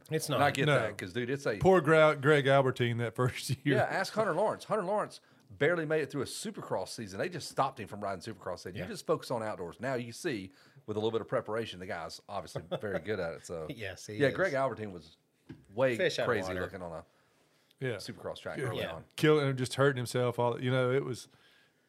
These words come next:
Speaker 3: th-, but that's a whole different animal,
Speaker 1: I
Speaker 3: too.
Speaker 1: just wonder now, you know, I, I don't know if it's just the way things are, but I just,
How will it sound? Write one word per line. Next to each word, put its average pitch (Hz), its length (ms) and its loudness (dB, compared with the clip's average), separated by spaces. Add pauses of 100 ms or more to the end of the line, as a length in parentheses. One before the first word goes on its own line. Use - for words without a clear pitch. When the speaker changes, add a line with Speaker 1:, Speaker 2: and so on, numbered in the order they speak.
(260)
Speaker 3:
th-, - 100 -12 (340)
but 170 200 2
that's 196 240 6
a 139 60 2
whole 131 160 4
different 117 300 -4
animal, 101 280 -6
Speaker 1:
I 214 60 0
Speaker 3:
too. - 80 -2
Speaker 1:
just - 180 -4
wonder 160 400 0
now, 120 640 -2 (200)
you 151 120 -2
know, 139 240 4
I, 135 220 -2 (120)
I 165 80 0
don't 202 200 0
know 147 320 6
if 127 120 -2
it's 123 160 -6
just 151 280 -2
the 139 100 0
way 123 260 2
things 120 360 -6
are, 117 300 4
but 110 260 -4
I 139 120 4
just, 165 360 -4